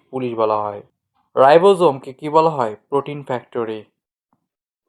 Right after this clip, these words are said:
আর নিউক্লিয়াসকে কি বলা হয়? brain of cell, অর্থাৎ মস্তিষ্ক। কিসের মস্তিষ্ক? কোষের মস্তিষ্ক। এছাড়াও মাইটোকন্ড্রিয়া থেকে আরও একটা গুরুত্বপূর্ণ প্রশ্ন আসতে পারে, সেটা হচ্ছে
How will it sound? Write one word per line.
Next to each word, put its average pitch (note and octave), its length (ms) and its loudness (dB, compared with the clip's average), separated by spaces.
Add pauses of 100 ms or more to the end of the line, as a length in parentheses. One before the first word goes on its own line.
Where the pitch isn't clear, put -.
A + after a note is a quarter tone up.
(840)
আর C3 160 2
নিউক্লিয়াসকে F3+ 520 2
কি F#3 160 0
বলা F#3 200 4
হয়? B2+ 240 -2 (360)
brain C#3+ 280 2 (100)
of C3+ 60 -2 (140)
cell, A2+ 260 0 (200)
অর্থাৎ D3+ 460 2 (220)
মস্তিষ্ক। C#3+ 520 -8 (120)
কিসের C#3+ 340 -10
মস্তিষ্ক? D3+ 440 -14 (520)
কোষের C3 420 -4
মস্তিষ্ক। B2+ 540 -10 (260)
এছাড়াও D3 400 4
মাইটোকন্ড্রিয়া F#3 680 0
থেকে G3 140 0 (120)
আরও D3+ 240 6
একটা F#3+ 180 -2
গুরুত্বপূর্ণ E3+ 580 -2
প্রশ্ন C#3+ 360 -2
আসতে E3 280 0
পারে, - 200 0
সেটা - 300 -4
হচ্ছে F3 260 -8